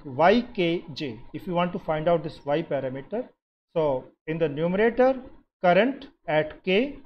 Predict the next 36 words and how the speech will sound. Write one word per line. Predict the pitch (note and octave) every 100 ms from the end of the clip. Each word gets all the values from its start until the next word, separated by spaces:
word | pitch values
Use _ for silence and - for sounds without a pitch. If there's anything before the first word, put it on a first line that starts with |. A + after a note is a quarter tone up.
| -
in | E3 E3
the | E3
denominator, | C3 D#3+ F#3 G3+ A3 A3+ C4 C4+ B3 - _ _ -
uh, | D#3
voltage | C#3 E3 C4 B3+ D4 B3+ A3 -
at | D3 D#3+ - D3
J, | B2+ D3+ G#2+ - _ _ _ -
right? | F#3 G#3 - _ -
And | E3 D3+
here | D#3 F#3 A#3+
we | G3+ G#3
were | G#3+
assuming | F#3+ D#3+ G3 G#3+ F#3
that | F3+ -
other | F3+ G#3
voltages | F#3 E3 D#3 D#3+ E3
were | F3 A3 G3
zero, | E3 A3 C#3+ A2+ _ _ _ _ _
so, | G3 A#3+
right? | F3 A3+ - _ _ -
So | E3 D#3 E3+
how | D3 G#3+
we | A3+
are | A3
writing | G3 F3+ G#3
here, | F#3+ F3 A#3 - - -
this | F3 -
voltage | D#3 G3+ G#3+ B3+ F#3
V | E3+ A3+ C4
M | A#3+ A3+
is | G#3+ C#3+
zero, | C#3+ C#3 F3+
and | G3 F3+
what | G#3
is | C4 A3+ -
M? | E3 A#3 D4